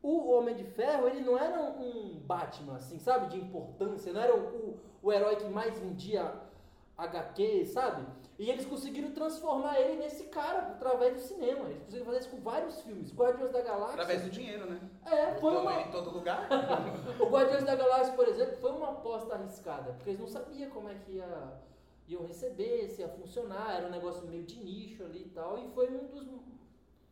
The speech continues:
Speaker 1: grande sucesso.
Speaker 2: É, você, você falou isso, eu também acho um filme bom, Guardiões da Galáxia.
Speaker 1: É bom, né?
Speaker 2: Guardiões da Galáxia é divertido.
Speaker 1: E Homem-Formiga é a melhor coisa do mundo.
Speaker 2: Homem, não,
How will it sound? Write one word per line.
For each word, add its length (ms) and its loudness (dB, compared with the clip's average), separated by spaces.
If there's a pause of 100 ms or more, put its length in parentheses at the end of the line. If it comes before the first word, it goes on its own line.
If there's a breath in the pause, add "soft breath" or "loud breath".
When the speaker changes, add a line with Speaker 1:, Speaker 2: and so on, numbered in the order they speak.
(400)
Speaker 1:
grande 200 0
sucesso. 400 -6
Speaker 2:
É, 140 -2
você, 120 -10
você 200 -6
falou 280 -6
isso, 200 -4
eu 100 -6
também 200 -6
acho 160 -8
um 40 -10
filme 160 -10
bom, 200 -6
Guardiões 280 -6
da 80 -8
Galáxia. 380 -6
Speaker 1:
É 120 -2
bom, 220 0
né? 200 -6
Speaker 2:
Guardiões 300 -8
da 80 -6
Galáxia 340 -6
é 40 -10
divertido. 520 -12
Speaker 1:
E 40 0
Homem-Formiga 580 -2
é 20 0
a 80 0
melhor 220 2
coisa 240 -6
do 120 -10
mundo. 360 -4
Speaker 2:
Homem, 160 -6
não, 60 -8